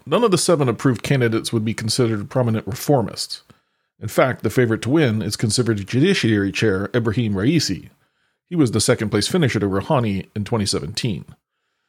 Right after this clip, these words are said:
Still, the election comes as talks continue in Vienna between Iran and the other participants in the twenty fifteen nuclear deal. The sides are attempting to negotiate a return to compliance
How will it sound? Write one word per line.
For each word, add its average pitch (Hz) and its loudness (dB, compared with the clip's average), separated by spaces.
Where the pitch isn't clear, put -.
Still, 165 4
the 165 4
election 135 2
comes 135 2
as 123 0
talks 110 0
continue 120 0
in 104 2
Vienna 113 2
between 113 0
Iran 110 2
and 98 0
the 101 -2
other 180 0
participants 101 0
in 101 -2
the 101 0
twenty 104 -2
fifteen 95 -4
nuclear 107 0
deal. 55 -8
The 110 -6
sides 107 2
are 98 2
attempting 120 2
to 104 4
negotiate 107 2
a 98 2
return 135 0
to 127 4
compliance 104 0